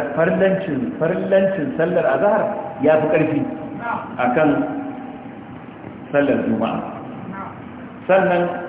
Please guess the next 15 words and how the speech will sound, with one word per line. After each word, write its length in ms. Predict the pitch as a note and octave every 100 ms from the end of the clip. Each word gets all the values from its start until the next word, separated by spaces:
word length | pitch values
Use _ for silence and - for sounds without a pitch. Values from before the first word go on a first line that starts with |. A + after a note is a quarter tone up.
| -
sallar 280 | F#3+ G3 F3+
azhar 340 | - E3 D3+ C3+ - - - - - - - - - - - -
idan 280 | B2+ D#3+ F#3 - - -
aka 280 | - F#3+ F#3 D3+
batta 500 | C#4+ C#4+ - - F3 E3+ - - -
lokaci 500 | D3+ F3+ F3+ - D#3+
ya 120 | D#3+
wuce 360 | E3 F#3 - E3 D#3+ D#3+ - - -
saboda 280 | - D3+ C#3+
mutum 160 | C3 D3
yana 240 | C#3+ A#2+
bacci 280 | A2+ - - - - - - - - - - - - - - - - - - -
ko 120 | D3+
ya 120 | D#3
manta 400 | D#3 D3+ - D3